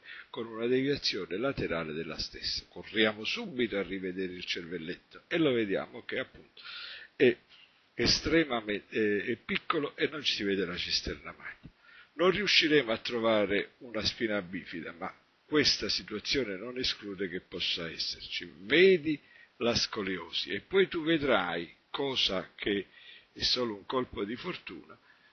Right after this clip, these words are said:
un'emivertebra. Tu sai che la scoliosi quasi sempre poi ha come base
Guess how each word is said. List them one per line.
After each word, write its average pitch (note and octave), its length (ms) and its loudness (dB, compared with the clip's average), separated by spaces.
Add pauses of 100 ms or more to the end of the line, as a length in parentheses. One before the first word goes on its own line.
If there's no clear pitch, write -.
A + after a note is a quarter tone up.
(140)
un'emivertebra. A#2+ 1160 4 (460)
Tu D#3+ 100 -4
sai C3 320 8
che G#2 120 2
la G#2 200 2
scoliosi A#2+ 640 -2
quasi F#2+ 320 -4
sempre B2 380 -4
poi A2+ 260 4
ha G2+ 140 4
come G2 260 -6
base G2 640 2